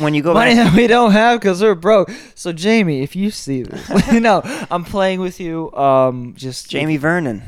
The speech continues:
Speaker 1: that's his name.
Speaker 2: That's his name,
Speaker 1: <laughs>
Speaker 2: uh, bro.
Speaker 1: I just remembered
Speaker 2: I
Speaker 1: it.
Speaker 2: swear he is just.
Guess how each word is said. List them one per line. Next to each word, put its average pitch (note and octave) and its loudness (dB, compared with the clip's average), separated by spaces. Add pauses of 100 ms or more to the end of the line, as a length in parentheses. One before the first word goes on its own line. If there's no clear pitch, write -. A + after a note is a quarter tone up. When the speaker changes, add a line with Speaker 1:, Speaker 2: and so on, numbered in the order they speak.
(160)
Speaker 1:
that's - -20
his A#2+ -20
name. A#2+ -20
Speaker 2:
That's D#3 -6
his E3+ -6
name, A3+ 2
Speaker 1:
<laughs> G#3 -2
Speaker 2:
uh, D3 2
bro. E3+ 4 (240)
Speaker 1:
I D3+ 4
just C#3 -2
remembered D3 2
Speaker 2:
I G3 2
Speaker 1:
it. A#3+ 0
Speaker 2:
swear D#3 2
he E3 -2
is C3+ -2
just. C3 -10